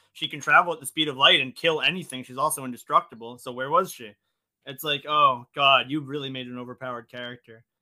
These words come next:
But going back to Thor for one second, I also don't like that he abandons Asgard at the end of the movie when that was his arc for truly the entire franchise, is becoming worthy to lead Asgard. And then he's just like,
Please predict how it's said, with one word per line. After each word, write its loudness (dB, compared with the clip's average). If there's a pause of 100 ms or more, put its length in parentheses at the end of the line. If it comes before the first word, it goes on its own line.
(160)
But -4
going -2
back 4
to -8
Thor 4
for -10
one -4
second, -6
I 2
also 2
don't -4
like 0
that -4
he -2
abandons 4
Asgard 0
at -14
the -6
end -4
of -12
the -12
movie -4
when -10
that -2
was -12
his -18
arc -4
for -18
truly -4
the -2
entire -2
franchise, -4
is -16
becoming -14
worthy -12
to -14
lead -10
Asgard. -10
And -18
then -16
he's -18
just -20
like, -6